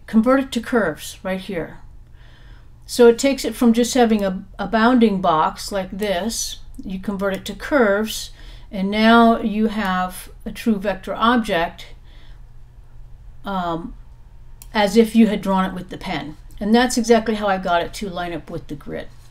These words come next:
Okay? So, um, let's go back to our box here. So we have this drawing. Now we wanna go ahead and turn on the, the, uh, lines that'll define the top,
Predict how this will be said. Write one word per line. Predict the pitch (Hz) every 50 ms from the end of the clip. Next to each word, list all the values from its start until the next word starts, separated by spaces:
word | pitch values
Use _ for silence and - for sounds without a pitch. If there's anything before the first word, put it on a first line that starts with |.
| - - - - - - - - - - - 190 190
Okay? | 185 220 220 208 233 254 247 - - - - - - - - - - - - - - - - - - - - - - - - - - - - - - - - - - - - - - - - - - - - - - - - - - - - - - - - - - -
So, | - - - - 226 220 214 208 196 190 196 - - -
um, | 202 190 185 180 175 175 180 185 190 190 - - - - - - - - - - - - - - - - - - - - - - - - - - - - - - - - - - - - - - - - - - - - - - - - - - - - - - - - - - - -
let's | 226 220 220
go | - 226
back | 202 208 202 196 202
to | - 226
our | 190 185
box | 180 220 220 196 - - - -
here. | 196 - -
So | - - - 202
we | 208 226 247
have | 226 233 233 226 226 220 214
this | 254 285 285 -
drawing. | - - 196 180 185
Now | 185 202 226 254
we | 302
wanna | 330 349 339 320 277
go | 302 294
ahead | 277 269 262
and | 240 226
turn | - 277 269 269
on | 262 254 247
the, | 226 208 214 202 - - - - - -
the, | 202 208 202 202 196 196
uh, | 190 180 175 180
lines | 208 208 214 226 247 233 -
that'll | 254 240 233 220 214
define | 190 220 220 - 220 208 220 240
the | 269
top, | 262 - - 214 185 175 -